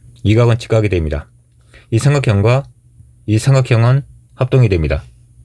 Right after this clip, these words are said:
합동이기 때문에 이 변의 길이와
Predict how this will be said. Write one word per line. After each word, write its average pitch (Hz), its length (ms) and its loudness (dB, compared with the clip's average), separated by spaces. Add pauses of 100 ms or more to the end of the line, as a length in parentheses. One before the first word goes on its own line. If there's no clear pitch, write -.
(2500)
합동이기 143 500 0
때문에 120 500 0 (380)
이 127 140 2
변의 123 320 2
길이와 123 500 0